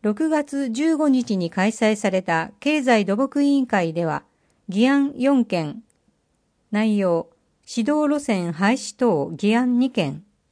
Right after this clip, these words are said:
補正予算議案一件、条例議案一件について審議し、すべて原案の通り可決されました。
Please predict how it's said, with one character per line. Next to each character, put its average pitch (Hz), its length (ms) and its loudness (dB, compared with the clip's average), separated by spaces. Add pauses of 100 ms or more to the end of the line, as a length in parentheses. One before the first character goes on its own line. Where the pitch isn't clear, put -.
補 214 120 -4
正 302 280 -2
予 302 140 -2
算 277 260 2
議 262 140 2
案 196 280 0
一 220 120 -2
件、 151 420 -6 (480)
条 226 240 2
例 302 240 -2
議 254 200 0
案 196 200 -2
一 247 140 -4
件 202 440 -4 (200)
に 277 140 -2
つ 285 140 -4
い 254 100 -2
て 160 240 0
審 233 280 2
議 190 120 -2
し、 165 300 -6 (280)
す - 180 -10
べ 285 140 0
て 185 220 -2
原 247 300 2
案 302 100 0
の 285 120 2
通 269 220 2
り 147 200 -4
可 - 140 -8
決 208 220 -4
さ - 160 -4
れ 185 80 -4
ま 175 160 -2
し - 120 -16
た。 - 180 -10